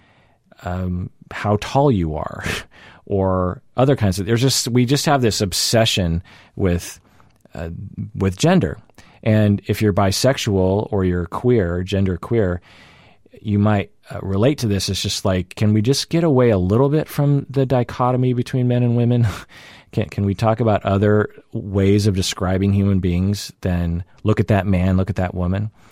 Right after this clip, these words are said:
Anyway, so to the bisexual person, it, you might find that, you know, during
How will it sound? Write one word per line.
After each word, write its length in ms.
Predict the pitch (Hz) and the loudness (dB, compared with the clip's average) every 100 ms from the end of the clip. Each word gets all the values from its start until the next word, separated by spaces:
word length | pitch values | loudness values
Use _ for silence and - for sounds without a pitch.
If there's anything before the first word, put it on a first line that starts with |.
| _ - | _ -4
Anyway, 360 | 104 92 80 95 _ - _ _ _ - - | 0 0 -4 -10 _ -20 _ _ _ -20 -8
so 320 | - 123 117 - - - - _ _ - | 2 4 4 0 -12 -20 -20 _ _ 0
to 440 | 139 120 113 - - | 2 4 2 0 -2
the 100 | 117 | 0
bisexual 580 | 107 104 - 175 143 104 | 2 2 0 0 0 0
person, 520 | 98 92 95 98 101 _ _ | 0 -2 0 -2 -4 _ _
it, 260 | - 95 - _ - | -6 -6 -6 _ -4
you 160 | 104 | 0
might 340 | 101 101 98 - _ - | 2 2 0 -4 _ -20
find 540 | - 104 95 95 95 | -6 0 2 2 0
that, 420 | 95 90 92 90 - _ _ - - | -2 -2 -2 -6 -16 _ _ -20 -8
you 180 | 98 87 | -4 -4
know, 140 | 87 | -2
during 480 | 92 92 92 92 | -2 2 2 2